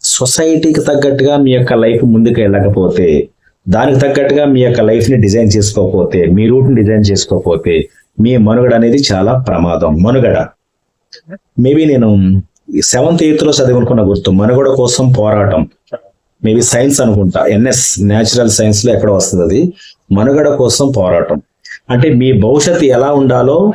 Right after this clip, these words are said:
మీ యొక్క యాక్టివిటీ ఎలా ఉండాలి. మీ భవిష్యత్తు కోసం చుట్టూ ఉన్న సమాజంతో, మీరు గుర్తుపెట్టుకోండి, బయట ఏ వ్యక్తితో, ఏ యొక్క జంతువుతో, ఏ యొక్క మొక్కతో, ఏ యొక్క వృక్షంతో, ఏ యొక్క,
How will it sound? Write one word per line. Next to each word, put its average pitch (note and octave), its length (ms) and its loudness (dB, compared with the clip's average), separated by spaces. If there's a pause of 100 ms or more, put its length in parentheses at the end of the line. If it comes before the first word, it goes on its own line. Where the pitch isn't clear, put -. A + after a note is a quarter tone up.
(440)
మీ A#2+ 120 0
యొక్క B2 200 0
యాక్టివిటీ A#2 600 0
ఎలా F#2 200 0
ఉండాలి. D#2 520 -2 (560)
మీ A#2 160 0
భవిష్యత్తు C#3 400 0
కోసం F3+ 480 0 (400)
చుట్టూ C#3+ 200 0
ఉన్న D#3 160 2
సమాజంతో, C3 800 0 (500)
మీరు A2+ 160 2
గుర్తుపెట్టుకోండి, C#3+ 720 0
బయట D#3 240 0
ఏ D#3+ 400 2
వ్యక్తితో, E3 500 0
ఏ C3+ 160 2
యొక్క D3+ 220 -2
జంతువుతో, D#3 640 2
ఏ C3+ 120 2
యొక్క C#3 200 0
మొక్కతో, C3 560 0
ఏ D3+ 40 2
యొక్క C#3 200 0
వృక్షంతో, C3 760 0
ఏ C3+ 100 2
యొక్క, B2+ 460 0